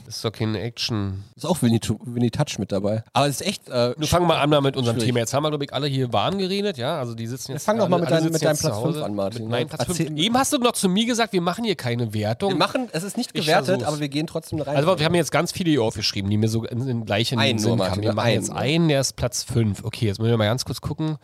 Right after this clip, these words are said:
Speaker 1: welcher von denen wäre jetzt bei mir Platz fünf. Pass auf, ich nehme Terminator auf Platz fünf, weil der gehört in meine Platz fünf rein, in die Top fünf. Weil er wirklich ein geiler Film war, also Terminator zwei.
Speaker 2: Ja, da muss das auch
Speaker 1: Natürlich.
Speaker 2: sagen, Terminator zwei, weil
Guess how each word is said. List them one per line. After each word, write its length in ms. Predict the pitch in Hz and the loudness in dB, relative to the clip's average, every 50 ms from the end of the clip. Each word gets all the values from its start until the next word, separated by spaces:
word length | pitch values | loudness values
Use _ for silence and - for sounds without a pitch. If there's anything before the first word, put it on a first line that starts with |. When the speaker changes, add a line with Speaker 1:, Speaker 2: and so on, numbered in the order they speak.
| - - - - - - | -16 -20 -20 -20 -12 -2
Speaker 1:
welcher 280 | - 107 123 131 160 139 | 0 2 2 4 2 2
von 180 | - 135 123 | 2 2 2
denen 240 | 113 117 127 143 135 | 2 2 2 2 2
wäre 160 | 120 113 107 | 2 2 2
jetzt 220 | 110 113 113 - - | 2 0 0 0 -2
bei 80 | 113 | 0
mir 100 | 113 117 | 0 0
Platz 140 | - - - | -2 -2 -4
fünf. 180 | 120 113 - - | -4 -4 -2 0
Pass 120 | - 151 | 2 2
auf, 120 | 196 190 190 - - - - - - | 2 2 0 -6 -8 -14 -18 -8 -4
ich 220 | - 139 - - | -2 -2 0 2
nehme 680 | 160 156 170 185 180 175 175 175 175 175 175 180 160 135 - | 4 4 4 6 6 6 6 6 6 6 4 2 0 -2 0
Terminator 540 | - 156 156 151 143 123 113 107 - 107 98 | 2 4 4 6 6 4 4 4 4 4 2
auf 100 | 101 - | 2 2
Platz 200 | 123 107 - - | -2 -4 -2 -2
fünf, 200 | 123 117 107 120 | -2 0 2 2
weil 80 | 117 | 2
der 140 | 110 110 113 | 4 4 4
gehört 200 | 113 139 185 - | 6 4 4 2
in 80 | 185 160 | 2 2
meine 220 | 151 147 147 127 | 2 2 2 2
Platz 180 | - 131 - - | 0 -2 -2 -2
fünf 320 | - - 156 147 131 - | -2 -2 -2 -2 -2 -2
rein, 320 | 107 107 147 196 240 247 - - - - - _ _ _ | 0 2 2 2 0 -2 -6 -10 -18 -20 -20 _ _ _
in 100 | 131 139 | 0 0
die 80 | 131 | 2
Top 240 | - - 185 196 - | 2 2 0 0 2
fünf. 440 | - - 233 240 233 - - - - _ _ _ _ _ _ | 0 0 0 0 -2 -6 -12 -20 -20 _ _ _ _ _ _
Weil 80 | 113 | 2
er 100 | 120 123 | 2 2
wirklich 240 | 139 147 - - - | 2 0 -2 -2 0
ein 180 | 143 127 117 - | 0 0 0 0
geiler 280 | - 107 156 - - | 0 0 2 0 -2
Film 160 | - - 185 - | 0 0 0 2
war, 40 | 123 | 0
also 100 | 113 107 | 0 0
Terminator 400 | - 123 123 120 120 - 110 104 | 2 2 4 4 2 0 -2 -4
zwei. 340 | - - - 98 131 180 196 - _ | -4 -4 -2 -2 -2 -2 -4 -6 _
Speaker 2:
Ja, 100 | 120 120 | 0 2
da 80 | 120 123 | 4 4
muss 120 | 127 131 | 4 4
das 80 | - 131 | 2 2
auch 100 | 101 113 | 2 2
Speaker 1:
Natürlich. 140 | 107 131 131 | 2 4 4
Speaker 2:
sagen, 360 | 123 135 139 123 110 101 - | 4 4 4 4 2 -2 0
Terminator 400 | - 117 110 110 110 110 104 101 | 2 2 2 4 4 2 2 0
zwei, 260 | - - - 107 107 | -4 -2 0 0 2
weil 180 | 107 107 - | 2 0 -2